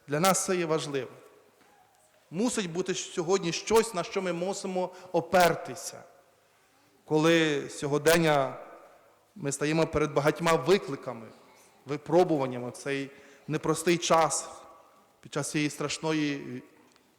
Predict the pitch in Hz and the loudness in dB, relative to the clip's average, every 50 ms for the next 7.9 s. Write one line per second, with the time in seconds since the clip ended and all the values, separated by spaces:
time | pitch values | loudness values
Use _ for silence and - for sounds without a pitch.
0 | _ _ _ _ _ _ _ _ - 127 151 156 151 151 175 180 170 151 135 147 | _ _ _ _ _ _ _ _ -4 -2 0 2 4 4 4 2 2 2 2 2
1 | 135 - - - 135 151 147 143 147 147 143 139 131 127 127 - - - 139 147 | 0 0 -2 0 2 2 2 2 0 -2 -4 -4 -4 -6 -8 -12 -12 -4 -2 0
2 | 165 147 131 143 160 160 151 143 139 139 135 127 - - 131 117 - - - - | 0 0 2 2 4 4 4 4 2 2 2 0 -2 -4 -6 -8 -8 -10 -18 -20
3 | - - - - - - - - _ _ _ _ _ _ _ - 123 135 147 147 | -20 -20 -20 -20 -20 -20 -20 -20 _ _ _ _ _ _ _ -10 -8 -4 -2 -2
4 | 147 139 131 - - - 139 - - - 147 143 143 139 139 135 131 131 131 131 | -2 -2 -4 -6 -6 -6 -6 -6 -4 -2 0 2 2 4 4 4 2 2 -2 -6
5 | - - - - - - - - - 139 - - 147 143 - - - 135 131 120 | -10 -16 -20 -20 -20 -20 -20 -14 -12 -6 0 0 0 0 0 -4 -6 -8 -8 -8
6 | 120 117 117 135 139 147 151 147 135 160 208 240 233 - 214 202 185 160 165 165 | -10 -10 -4 -2 0 0 0 2 4 4 4 4 4 2 0 0 2 2 4 4
7 | 170 180 175 - 170 147 147 147 143 131 139 139 131 131 123 117 - - | 4 2 0 -2 -6 -2 0 0 0 0 -2 -4 -2 -4 -4 -4 -6 -12